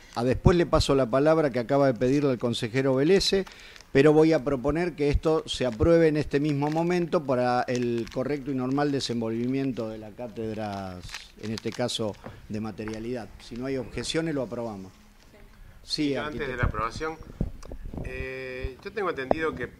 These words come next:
Speaker 2: a Perone tendría que corresponderle también el corrimiento a titular automático, como ha sucedido en este consejo muchas veces.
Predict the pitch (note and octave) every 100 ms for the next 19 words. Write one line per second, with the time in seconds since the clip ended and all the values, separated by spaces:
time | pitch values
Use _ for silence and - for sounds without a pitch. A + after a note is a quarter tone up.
0 | - A#2 A#2+ B2 D#3 D3+ A#2 B2 A#2+ A2+
1 | G#2+ A2+ A#2+ C3 A#2 A#2 A2+ G#2+ G2+ A2
2 | B2 C3 C3+ - - G#2 G2 C3 C#3+ G#2
3 | F#2+ A#2 D#3 - F#2+ - - - - -
4 | F#2+ G#2 G#2+ G2+ G#2+ G#2 A2+ A2+ G#2+ -
5 | G#2 - C#3+ - - - - - - -
6 | - - - - - -